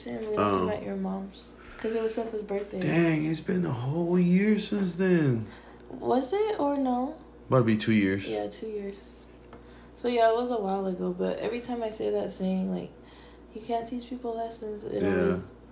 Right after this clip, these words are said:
Speaker 1: reminds me of that.
Speaker 2: Honestly, when I, uh, get, like, uh, road rage now and I'm taking the kids to school, that's what I, that kinda pops in my head.
Speaker 1: Mm-hmm.
Speaker 2: I don't need to teach this bitch a lesson.
Speaker 1: Mm-hmm.
Speaker 2: 'Cause motherfuckers,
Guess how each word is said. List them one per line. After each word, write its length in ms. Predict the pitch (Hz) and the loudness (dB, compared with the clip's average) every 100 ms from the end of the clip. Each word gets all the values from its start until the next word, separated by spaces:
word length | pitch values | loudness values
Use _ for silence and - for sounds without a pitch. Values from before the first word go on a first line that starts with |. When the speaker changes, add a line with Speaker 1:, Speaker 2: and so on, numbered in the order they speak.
| - | -6
Speaker 1:
reminds 420 | 196 185 185 185 | -2 0 0 -2
me 140 | 185 180 | -4 -4
of 60 | |
that. 180 | 175 - | -6 4
Speaker 2:
Honestly, 400 | 120 127 120 131 | 8 8 6 4
when 240 | 120 120 | 6 6
I, 200 | 117 113 | 6 6
uh, 360 | 107 101 101 95 92 82 | 6 6 4 4 2 0
get, 240 | 107 87 | 2 2
like, 300 | 90 92 90 | 2 0 0
uh, 460 | 90 90 80 80 69 - - - | -2 -2 -2 -4 -6 -10 -18 -8
road 300 | 90 98 104 | 0 4 4
rage 400 | 104 107 107 107 | 4 4 2 2
now 300 | 104 104 113 - | 0 0 0 -2
and 120 | 101 | 0
I'm 140 | 101 | 0
taking 320 | 98 - 104 98 | 0 0 2 0
the 40 | |
kids 260 | 92 107 104 | 0 -2 -2
to 40 | 104 | -6
school, 360 | - 113 120 120 - - - - - - - - - - - - - | -4 -2 -2 -4 -14 -18 -18 -20 -20 -20 -20 -20 -20 -20 -20 -14 -4
that's 300 | 107 107 - | -2 0 0
what 100 | 95 | -2
I, 100 | 92 - - | -2 -8 -6
that 220 | 110 110 | -2 -2
kinda 260 | - 107 98 | 0 0 0
pops 320 | 90 101 92 95 | 0 -2 -2 -2
in 60 | |
my 100 | 95 | -2
head. 280 | 101 95 92 - - - - | -2 -4 -6 -10 -20 -20 -14
Speaker 1:
Mm-hmm. 380 | 208 202 190 190 - - - - - - - - | -8 -4 -2 -2 -6 -16 -20 -20 -20 -20 -14 0
Speaker 2:
I 60 | |
don't 160 | 131 170 | 2 4
need 120 | 190 | 2
to 80 | 185 | 2
teach 240 | 180 180 | 2 2
this 120 | 170 156 | 2 2
bitch 280 | 131 170 170 | 2 2 2
a 40 | |
lesson. 380 | 165 175 175 180 | 0 0 0 -4
Speaker 1:
Mm-hmm. 140 | 226 226 - - - - | -2 -6 -8 -14 -16 6
Speaker 2:
'Cause 160 | 165 147 | 10 12
motherfuckers, 580 | 190 277 339 320 208 | 12 12 10 8 6